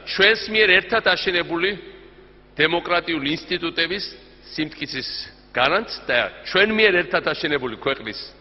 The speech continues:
შემდგომი განვითარების გარანტს ამ ეტაპზე, დღეს მინდა რამდენიმე გზავნილი გაგაცნოთ. პირველი გზავნილი ძალიან მარტივია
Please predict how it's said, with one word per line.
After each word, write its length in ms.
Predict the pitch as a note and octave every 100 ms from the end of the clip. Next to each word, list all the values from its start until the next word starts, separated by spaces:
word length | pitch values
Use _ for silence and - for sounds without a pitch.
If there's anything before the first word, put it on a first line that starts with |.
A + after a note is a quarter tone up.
| - - -
შემდგომი 480 | - D3 C#3 C#3+ C3+
განვითარების 680 | B2+ B2+ A#2 C3 A2 F#2+ - - -
გარანტს 400 | - B2 D#3+ F#3
ამ 100 | F3
ეტაპზე, 360 | F3+ F3 D#3 G#3 A3 - - - - - - -
დღეს 200 | - F3 -
მინდა 280 | D3 F3 F#3+ F3 - -
რამდენიმე 560 | - B2+ B2+ C3 B2+ D3 E3+ - - -
გზავნილი 540 | - A#2+ A#2 A#2+ C3 D3
გაგაცნოთ. 600 | - G2+ G2+ - D#2+ - - - - - - - - - - - - - - - - - - - - - - - -
პირველი 400 | F#3 G3 G#3 A3+
გზავნილი 400 | F3 F3 D#3+ F#3+
ძალიან 320 | E3 D3+ E3
მარტივია 460 | C3+ B2+ A2 F#2